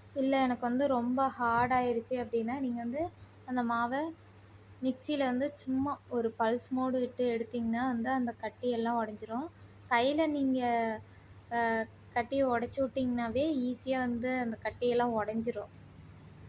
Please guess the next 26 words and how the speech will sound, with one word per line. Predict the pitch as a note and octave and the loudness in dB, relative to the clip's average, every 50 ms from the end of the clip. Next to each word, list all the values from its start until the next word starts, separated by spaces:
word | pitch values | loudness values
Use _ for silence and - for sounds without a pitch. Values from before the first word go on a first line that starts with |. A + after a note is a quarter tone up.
| - - - - - - - - - - | -16 -16 -16 -16 -18 -18 -18 -20 -10 -4
அதுக்கப்புறம் | - A#3+ B3 C4 B3+ C4 B3+ B3+ - C4 C4 C#4+ F4 F4+ E4 | 0 2 2 2 2 0 -2 -2 0 0 0 2 2 0 0
இப்ப | C#4 - - B3+ B3 | -2 -2 0 0 0
வந்து | B3 A#3+ A#3+ A#3+ C4+ D4 D4+ C#4+ | 0 2 2 2 4 4 4 4
இந்த | C4+ B3+ A#3+ A#3+ - | 4 2 0 0 0
கட்டியெல்லாம் | A#3 A3+ A3+ - C4 C4 C4 B3 C4 C4+ C4 B3 | 0 -2 0 0 -2 -2 0 0 0 0 2 2
ஓரளவுக்கு | A#3+ B3 B3 B3 B3 A#3+ B3 A#3+ - C#4 | 2 2 2 2 0 0 -2 -2 -4 -2
நான் | C4 C4 B3 A#3 A3+ | 0 0 0 0 0
வந்து | A3+ A3+ B3 B3+ B3 A#3 | 0 0 0 0 0 0
உடைச்சு | A3+ G#3+ A3+ A3 - - B3+ | 0 -2 -4 -6 -10 -8 -8
விட்டுறேன் | A#3+ - - A3 G#3+ G#3 A3+ A3+ A3+ B3 C#4 C#4+ C4 | -8 -8 -8 -10 -8 -6 -6 -4 -2 -2 -2 -2 -2
கையிலேயே. | - A3 G#3+ A3+ A3+ A3 A#3 A3 A3 A3+ A3+ A#3 C4 D#4 D#4+ - - - - - - - - - - - - - - - - - - | -2 0 0 0 0 0 0 -2 0 0 0 0 -2 -2 -6 -10 -14 -20 -20 -20 -20 -20 -20 -20 -20 -20 -20 -20 -20 -20 -8 0 2
கையிலேயே | B3+ C4 C#4 C#4 D4+ D#4 D#4 | 4 6 6 6 6 4 4
உடைச்சு | D4 C4+ C4 C4+ - - C#4 | 4 4 2 0 -2 -4 -4
விட்டுட்டு | B3+ - B3 A3+ - B3 C4 D#4 F4 E4 | -4 -4 -6 -4 -2 0 0 0 0 0
அந்த, | C#4 B3 A#3+ A#3 A#3 A#3 A3+ A3+ A3+ - - - - - - | 0 2 2 4 2 2 0 0 -4 -6 -12 -20 -18 -8 -4
இந்த | C4 C#4 C#4+ D4+ | 0 2 2 4
மாவை | C#4 C4+ C4 B3+ A#3+ C4 D4+ D4 | 4 4 4 4 4 2 2 2
இன்னொரு | C4+ B3 B3 B3+ C#4+ C#4+ D4 - | 4 2 2 2 2 2 2 0
தடவை | C4+ C4 A#3+ A#3+ B3+ C4 | 0 -2 -2 0 0 0
நம்ம | B3+ A#3+ A3+ A3 G#3+ | 0 0 0 -2 -4
வந்து | A3 A3 A3 B3+ B3+ - - | -4 -6 -4 -6 -6 -8 -6
சலிக்கணும். | A#3+ A3 A3 A3+ A3+ - - A#3 G#3 F#3+ - - - - - - - - - - | -6 -4 -4 -4 -6 -6 -4 -4 -2 -4 -4 -8 -8 -20 -20 -20 -20 -20 -20 -14
ஏன்னா | - - C4+ D4 - | -6 -4 -4 -2 2
சலிச்சிட்டு, | C#4 B3 A#3+ C4 C4 B3+ - - C4 A3+ - A#3+ A#3+ C4 D4+ E4+ - - - - - - - - - - - - - - | 2 4 4 4 2 -2 -4 -12 -12 -6 -2 -2 0 2 0 0 -2 -4 -12 -20 -20 -20 -20 -20 -20 -20 -20 -18 -8 -2
சலிச்சாதான் | - C4 C4 C#4+ C#4 - D#4 C#4+ C4+ D4+ E4 D#4+ D4+ | 2 2 2 2 2 2 2 2 4 2 2 2 2
அந்த | C4+ B3+ B3 | 2 2 4